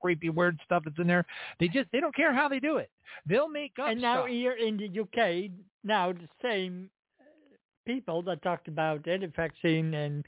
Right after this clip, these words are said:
Speaker 2: about covid, now try to scare people here in the U K about the hot weather. So they, the word people even talking about, maybe we should put a lockdown in place for the hot weather.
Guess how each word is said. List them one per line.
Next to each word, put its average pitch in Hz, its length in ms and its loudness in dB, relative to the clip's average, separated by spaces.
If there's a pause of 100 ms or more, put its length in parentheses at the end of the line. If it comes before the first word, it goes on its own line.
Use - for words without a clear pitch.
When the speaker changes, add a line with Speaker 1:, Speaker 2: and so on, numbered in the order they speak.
(320)
Speaker 2:
about 147 420 2 (180)
covid, 147 520 0 (320)
now 240 300 2
try 208 260 -6
to 196 160 -16
scare 190 300 0
people 180 400 0
here 170 260 4
in 175 180 -4
the 165 60 -2
U 160 160 0
K 160 320 2
about 151 320 -4
the 147 80 -8
hot 160 340 -2
weather. 147 460 -2 (920)
So 175 300 4
they, 170 400 -4 (140)
the 165 80 -8
word 190 260 -4
people 185 340 -6
even 165 280 -2
talking 165 340 -4
about, 160 360 0 (100)
maybe 208 420 -2
we 214 240 -8
should 208 200 -10
put 208 180 -6
a 190 60 -8
lockdown 175 680 0
in 165 80 -6
place 165 400 0
for 175 140 0
the 165 80 2
hot 165 260 2
weather. 151 400 -2